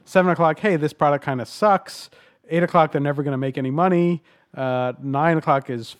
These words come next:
fud. Uh, ten o'clock, "The company is a total mess."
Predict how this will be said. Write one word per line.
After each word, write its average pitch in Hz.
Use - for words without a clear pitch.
fud. 156
Uh, 127
ten 180
o'clock, 160
"The 131
company 175
is 131
a 127
total 135
mess." 185